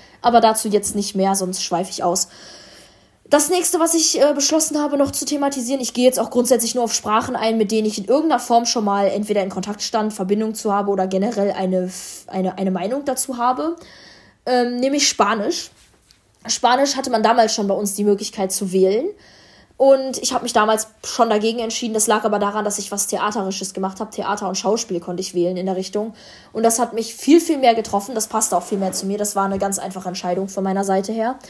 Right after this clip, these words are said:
Aber Spanisch konnte man damals schon machen und Spanisch kann man auch jetzt gerade machen. Und an dieser Stelle spreche ich ein kleines Mitleid aus an meine ganzen Mitschüler und Mitschülerinnen, die jetzt gerade Spanisch haben, weil ich von niemandem gehört habe, dass er dieses Fach gerne mag,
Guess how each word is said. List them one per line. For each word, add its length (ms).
Aber 180
Spanisch 420
konnte 200
man 120
damals 420
schon 140
machen 340
und 140
Spanisch 380
kann 120
man 80
auch 80
jetzt 260
gerade 240
machen. 360
Und 60
an 80
dieser 180
Stelle 260
spreche 260
ich 100
ein 100
kleines 300
Mitleid 360
aus 180
an 80
meine 160
ganzen 340
Mitschüler 1200
und 80
Mitschülerinnen, 680
die 60
jetzt 220
gerade 200
Spanisch 420
haben, 260
weil 280
ich 160
von 140
niemandem 360
gehört 280
habe, 180
dass 160
er 80
dieses 280
Fach 260
gerne 260
mag, 340